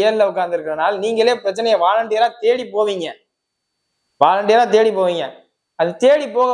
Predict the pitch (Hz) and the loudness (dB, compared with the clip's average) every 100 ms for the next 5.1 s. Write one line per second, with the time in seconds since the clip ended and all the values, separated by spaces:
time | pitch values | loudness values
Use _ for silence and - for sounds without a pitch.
0 | 220 220 202 180 208 262 180 190 247 330 | -2 -2 -2 -2 -2 -2 0 0 0 0
1 | 330 330 320 311 - 262 254 214 214 220 | -2 -2 -4 -10 -8 -4 -2 0 -2 -2
2 | 226 262 220 180 151 131 - _ _ _ | -4 -4 -6 -8 -8 -10 -14 _ _ _
3 | _ _ - 160 196 254 277 262 254 247 | _ _ 0 2 4 2 2 2 2 2
4 | 240 233 226 220 214 214 226 190 170 151 | 0 0 -2 -2 -4 -4 -4 -6 -8 -8
5 | 127 | -8